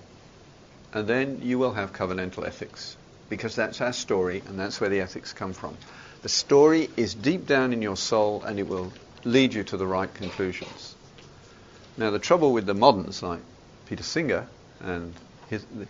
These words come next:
his ilk, is that they believe a very old lie.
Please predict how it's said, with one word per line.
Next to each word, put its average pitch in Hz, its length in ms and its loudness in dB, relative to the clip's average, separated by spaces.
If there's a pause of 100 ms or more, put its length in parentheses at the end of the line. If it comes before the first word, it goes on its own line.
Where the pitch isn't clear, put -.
(160)
his 131 160 4
ilk, 82 320 -2 (600)
is 107 180 -2
that 101 180 -2
they 131 260 6
believe 101 560 2 (760)
a 101 60 -8
very 107 340 2
old 101 320 2
lie. 87 440 2